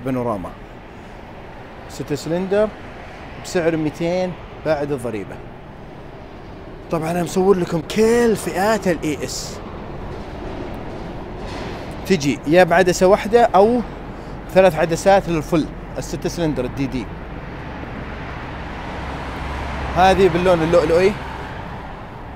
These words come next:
سعره بميتين وسبعة آلاف بعد الضريبة. طبعًا فئاته هي تقريبًا وارد عبد اللطيف جميل ست فئات تقريبًا،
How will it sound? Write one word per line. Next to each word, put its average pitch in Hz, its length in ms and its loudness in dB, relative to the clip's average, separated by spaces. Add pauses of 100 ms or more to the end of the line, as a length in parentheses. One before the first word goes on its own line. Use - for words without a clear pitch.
(2250)
سعره 165 540 2 (1300)
بميتين 156 580 0
وسبعة 139 340 -2
آلاف 156 400 2
بعد 135 160 -2
الضريبة. 117 420 -6 (1160)
طبعًا 180 180 2
فئاته 190 480 8
هي 185 160 10
تقريبًا 175 420 6
وارد 180 240 8
عبد 165 120 2
اللطيف 180 280 -2
جميل 190 280 4 (340)
ست - 260 -2
فئات 185 360 2
تقريبًا، 131 400 -4